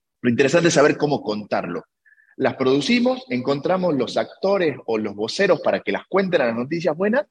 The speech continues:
y después nos encargamos de preparar ese material para que les llegue con mucha, con mucha confianza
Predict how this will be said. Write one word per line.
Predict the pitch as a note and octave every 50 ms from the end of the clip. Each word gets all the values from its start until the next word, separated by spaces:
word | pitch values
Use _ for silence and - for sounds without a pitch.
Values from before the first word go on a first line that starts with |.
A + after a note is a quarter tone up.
| _ _ _
y | C#3+
después | C#3 D#3 D#3 - A#3+ A#3+
nos | A#3 A3+ G3+
encargamos | F3+ E3 F#3 F#3+ G#3 G#3 G#3 G#3+
de | F#3 D#3+
preparar | - - C#3+ - E3 F#3 G#3
ese | G#3 - F#3 D#3+
material | D#3 D#3 D#3+ E3+ F3 F#3+ G3+ A3+ G#3 - -
para | C#3+ C3+ B2+
que | A#2+ - B2+
les | B2 A#2 C3
llegue | E3+ F#3 E3+ D3+ B2+ -
con | - C#3 D3+ F3 G3+
mucha, | C4+ E4+ F#4 - - A3+ F3 D3+
con | - D3 C#3+ C#3+ D3
mucha | E3+ A3+ E4 F4 - - E3
confianza | D3 C#3 C#3 C3+ - E3+ F3 F3+ F3 - A#3